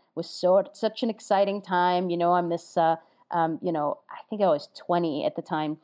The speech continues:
And, uh, I was going in, and I was part of this really special program. We have this big binder. I remember this big finance binder of investment banking and all the stuff and mortgage-backed securities and, you know, getting orientation on September tenth.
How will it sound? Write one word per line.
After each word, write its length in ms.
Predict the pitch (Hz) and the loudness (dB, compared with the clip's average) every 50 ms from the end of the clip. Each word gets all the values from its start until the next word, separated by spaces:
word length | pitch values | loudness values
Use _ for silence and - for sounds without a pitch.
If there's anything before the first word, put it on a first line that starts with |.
| _ _ _ _ _ _ - | _ _ _ _ _ _ 0
And, 440 | 185 180 175 180 175 170 175 170 170 | 2 4 4 4 4 2 2 2 4
uh, 260 | 170 165 160 160 - | 4 4 6 4 4
I 80 | - 165 | 4 2
was 160 | 175 180 - | 0 0 0
going 320 | - 190 196 208 208 196 185 | 0 0 2 2 2 2 2
in, 280 | 180 175 175 180 175 | 2 2 2 0 0
and 140 | - - - | -4 -6 -6
I 40 | 160 | -8
was 100 | 165 160 | -10 -10
part 260 | - - - 175 175 | -10 -4 0 0 2
of 60 | 185 160 | 2 0
this 180 | 160 - - | -2 -6 -8
really 380 | 120 135 160 196 202 190 185 185 | -10 -4 -2 0 2 2 2 2
special 460 | 185 - - 175 170 - - 170 175 | 0 -2 -4 -4 -4 0 -2 -2 -2
program. 760 | - - 208 196 196 190 190 190 185 185 185 185 185 180 180 - - _ _ _ - | -2 0 2 2 2 2 2 0 2 2 4 4 2 2 0 -4 -10 _ _ _ -8
We 100 | 175 165 | -4 0
have 220 | 185 185 175 180 | 2 0 2 0
this 160 | - 165 - | -4 -6 -6
big 280 | - - 175 170 156 - - | -6 -6 -6 -6 -4 -2 0
binder. 420 | 185 208 208 208 208 202 214 214 | 2 2 2 0 2 4 4 4
I 140 | - 202 208 | 6 6 4
remember 420 | 208 202 190 190 190 190 185 185 | 4 2 2 2 2 4 2 2
this 180 | 165 160 156 - | 2 0 -4 -6
big 240 | - - 185 180 185 | -2 -2 -2 -2 -2
finance 480 | - - 180 180 180 180 180 175 180 | -2 -2 0 2 2 2 2 0 0
binder 440 | - - 170 170 170 170 175 170 165 | -2 0 0 0 2 2 2 2 2
of 80 | 147 160 | 2 0
investment 520 | 147 147 - 160 160 - - 180 151 147 | -2 -2 -2 -2 -4 -2 -6 -6 -4 -2
banking 600 | - 156 175 180 170 - 175 170 175 175 170 165 | 0 0 0 0 -2 -2 0 0 2 2 0 0
and 120 | 147 147 143 | 0 0 0
all 160 | 151 165 170 | 2 2 0
the 80 | 165 | 0
stuff 360 | 160 - - 170 165 165 - 151 | -4 -2 0 0 0 0 0 -2
and 100 | 151 160 | 0 2
mortgage-backed 540 | 165 170 175 170 160 160 - 170 170 170 | 2 2 2 0 -4 -2 -2 -2 -2 -2
securities 720 | - 135 - - 175 170 175 165 175 170 160 185 175 - | -6 -12 -8 -4 -2 -2 0 0 0 -2 0 -2 -2 -4
and, 120 | 151 143 - - - - - - - _ _ _ | -4 -6 -8 -10 -16 -20 -20 -20 -20 _ _ _
you 80 | 226 208 | 0 0
know, 100 | 202 202 | 2 2
getting 260 | 202 202 202 214 196 | 2 2 2 2 0
orientation 800 | 147 202 202 196 185 175 - - 196 190 202 - - 190 175 170 | 2 2 2 2 0 -2 -4 -2 -2 -2 -2 -2 -4 -4 -2 -2
on 120 | 160 170 | -4 -4
September 400 | - 175 - - 185 180 160 156 | -6 -10 -12 -6 -6 -4 -4 -6
tenth. 400 | 151 - - 254 269 190 180 180 | -8 -6 -2 -2 0 0 -2 -6